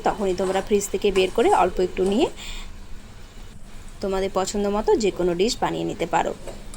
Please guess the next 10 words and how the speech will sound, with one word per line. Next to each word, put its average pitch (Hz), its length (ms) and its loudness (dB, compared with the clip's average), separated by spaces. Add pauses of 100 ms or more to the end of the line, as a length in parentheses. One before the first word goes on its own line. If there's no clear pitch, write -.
(1300)
তো 208 120 2
আজকের 214 320 2
মতো 214 260 2
আসি, 208 260 6 (120)
দেখা 190 240 2
হবে 180 180 4
নতুন 190 260 0
কোনো 220 200 -2
ভিডিও 226 320 2
নিয়ে। 254 180 2